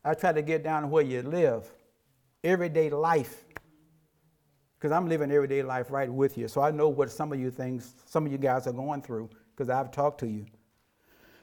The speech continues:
But today my message is the power of prayer, the power of it. No prayer, no power. There's power in prayer. Prayer is very powerful. That's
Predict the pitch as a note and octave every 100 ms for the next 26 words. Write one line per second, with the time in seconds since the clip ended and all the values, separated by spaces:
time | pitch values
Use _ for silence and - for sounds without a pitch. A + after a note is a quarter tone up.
0 | - D#3+ D#3 E3 G#3+ F3+ E3+ D#3+ E3 E3+
1 | C#3+ D3+ - - _ _ _ _ D#3+ D3+
2 | F#3+ A3 G#3 D#3 B2+ - - B2+ G#2 F#2
3 | - _ _ _ D3 - G3+ F#3+ D3+ B2
4 | A#2 F#2 - _ _ _ _ _ _ _
5 | _ _ _ _ _ _ _ - E3+ A3+
6 | A3 G#3+ F#3+ F#3+ F#3 - - E3 F3 E3+
7 | D3+ A2+ G2 - _ _ _ _ _ _
8 | _ _ _ _ _ _ _ _ D3+ D#3+
9 | - - - G#3+ G#3 F3+ F3 - F3+ D#3+
10 | G#2+ F#2+ - _ _ _ _ _ _ _
11 | _ _ - G#3 A3 G#3+ G#3 D#3 C#3 C3+
12 | F3+ D#3+ D3 - F3+ F#3 F3+ - C#3 E3